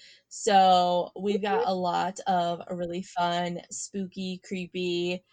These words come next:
Speaker 1: stories coming for the month of October, 'cause that's kind of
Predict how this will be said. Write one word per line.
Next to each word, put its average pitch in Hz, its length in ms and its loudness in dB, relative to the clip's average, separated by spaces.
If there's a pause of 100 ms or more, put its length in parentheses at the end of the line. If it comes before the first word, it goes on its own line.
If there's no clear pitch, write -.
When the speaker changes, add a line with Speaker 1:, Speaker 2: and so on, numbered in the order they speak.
(160)
Speaker 1:
stories 175 600 -2
coming 175 360 -4
for 170 320 -4
the 185 80 -4
month 175 200 -4
of 170 80 -10
October, 170 580 -6
'cause 180 200 -8
that's 170 240 -8
kind 165 160 -6
of 165 160 -12